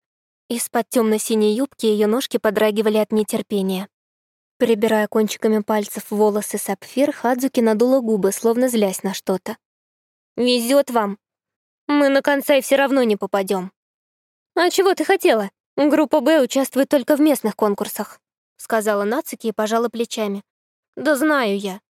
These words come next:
пробормотала в ответ та. Национальный конкурс проводился для оркестров высшей категории, так называемой группы "А". Однако это была не единственная конкурсная группа.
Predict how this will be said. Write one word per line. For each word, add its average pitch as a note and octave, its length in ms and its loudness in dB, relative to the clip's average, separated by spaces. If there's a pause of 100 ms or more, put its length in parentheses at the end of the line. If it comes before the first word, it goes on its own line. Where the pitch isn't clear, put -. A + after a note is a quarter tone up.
(160)
пробормотала A3+ 680 -2
в G3+ 60 -4
ответ A3 280 -6 (140)
та. A#3 220 -6 (920)
Национальный A#3 840 0
конкурс C4+ 480 -6
проводился A3+ 600 -2
для G#3+ 160 0
оркестров A#3+ 480 -4
высшей A#3 320 -2
категории, A#3 640 -2
так G#3+ 160 -4
называемой A3+ 640 0
группы A3+ 500 -2
"А". G3+ 240 -4 (720)
Однако G#3+ 380 -2
это G#3+ 200 -2
была A3+ 260 2
не B3+ 180 0
единственная G#3 580 -2
конкурсная A3 540 -4
группа. A3+ 460 -6